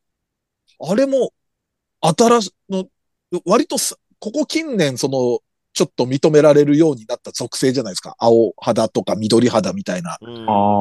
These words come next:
Speaker 3: ー。
Speaker 1: でも、よく考えると、そっか、この子青い肌だったんだ、みたいな。
Speaker 3: うんうんうん。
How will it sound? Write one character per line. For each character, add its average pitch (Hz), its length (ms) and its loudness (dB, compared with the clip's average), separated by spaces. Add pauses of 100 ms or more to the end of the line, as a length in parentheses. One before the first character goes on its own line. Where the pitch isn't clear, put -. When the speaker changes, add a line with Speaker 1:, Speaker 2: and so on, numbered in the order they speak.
(640)
Speaker 3:
ー。 - 20 -20 (760)
Speaker 1:
で 294 60 4
も、 240 140 6
よ 262 260 8
く - 100 -4
考 285 180 4
え 254 40 6
る 151 100 4
と、 120 80 -4
そ 180 120 4
っ - 20 4
か、 - 160 -2
こ 143 160 -2
の 220 100 2
子 110 160 2
青 160 180 6
い 170 60 6
肌 147 240 2
だ 113 120 0
っ - 40 -4 (100)
た 107 120 -8
ん 104 60 -12
だ、 107 220 -6
み 101 120 -14
た 92 140 -6
い 87 40 -10
な。 82 240 -14
Speaker 3:
う 110 80 -8
ん - 20 -2
う 110 40 2
ん 92 500 -2
う - 80 -8
ん。 - 60 -18